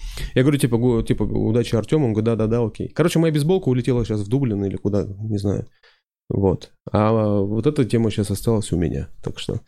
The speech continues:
это было в целом очень такое. Блин, у тебя есть какая-то такая мечта, которая ты думаешь, "А ну, вряд ли она сбудется когда-нибудь"?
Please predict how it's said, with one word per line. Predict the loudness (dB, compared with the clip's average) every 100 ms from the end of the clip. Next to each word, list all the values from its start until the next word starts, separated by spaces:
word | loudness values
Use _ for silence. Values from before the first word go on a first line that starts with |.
| -14 -8 2
это | 4
было | 4 4
в |
целом | 2 2 4 2
очень | 2 -2
такое. | -2 0 2 2 2 0 -2 -6 -12 -14 -2
Блин, | 2 2 0 0
у |
тебя | 0 2
есть | 2 0 -4 -6 -4
какая-то | 0 0 0 -2
такая | 0 0
мечта, | 0 0 -2 -2 0
которая | 0 0 0
ты | 0 0
думаешь, | 2 0 -2 0
"А | 2
ну, | 2 0 -4 -4
вряд | 0 2 0
ли | 0
она | 0 -2
сбудется | -2 -4 -4 -4
когда-нибудь"? | -4 -2 -2 -4 -8